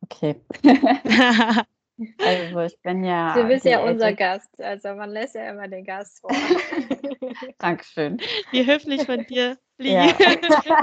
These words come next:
Speaker 1: Vielen Dank für das Privileg. Ja, ich bin ja die älteste Schwester von insgesamt vier Kindern. Und ja, also da habe ich natürlich viel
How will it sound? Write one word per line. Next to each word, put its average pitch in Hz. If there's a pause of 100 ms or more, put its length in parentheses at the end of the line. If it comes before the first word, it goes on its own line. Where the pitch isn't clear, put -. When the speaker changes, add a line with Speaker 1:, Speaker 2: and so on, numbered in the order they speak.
(840)
Speaker 1:
Vielen 208
Dank 190
für 180
das 175 (120)
Privileg. 170 (840)
Ja, 175
ich 170
bin 185
ja 190
die 190
älteste 202
Schwester 190
von 165
insgesamt 170
vier -
Kindern. 185 (920)
Und 160 (420)
ja, 151
also 151
da 147
habe 151
ich 156
natürlich 151
viel 156